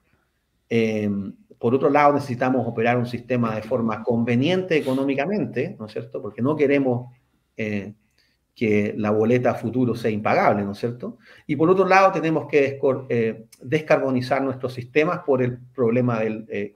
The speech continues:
del cambio global, del cambio climático. Em, y, y esos desafíos conflictivos, naturalmente, eh, estresan la institucionalidad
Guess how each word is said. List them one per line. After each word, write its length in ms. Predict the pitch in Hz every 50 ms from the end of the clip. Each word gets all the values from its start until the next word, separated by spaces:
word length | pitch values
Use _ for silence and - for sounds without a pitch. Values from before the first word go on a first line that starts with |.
| _ _ _
del 160 | 107 101 104
cambio 300 | - 110 107 101 101 104
global, 340 | 98 98 98 95 87 82 85
del 100 | 101 -
cambio 260 | - 110 107 107 104
climático. 440 | 98 104 101 101 92 - _ _ _ _ _ _ _ _ _ _ _ _ _ _ _ _
Em, 640 | - 127 123 123 123 123 123 123 127 127 - - - -
y, 260 | 139 139 147 156 151 151 143
y 100 | 151 190
esos 300 | 202 - - 226 208 -
desafíos 520 | 185 - - - - - 185 190 180 160
conflictivos, 800 | - 175 165 156 - 151 139 - - 165 175 185 190 190 190 190 151
naturalmente, 1160 | 151 151 151 151 156 156 180 196 208 190 185 196 214 214 196 208 - - 135 151 180 - - _
eh, 200 | - 143 135 139 -
estresan 720 | 139 131 - - - - 165 185 190 185 - - 156 151
la 100 | 143 147
institucionalidad 960 | 143 139 - - 127 123 139 - - 135 123 127 127 123 123 131 143 170 175 -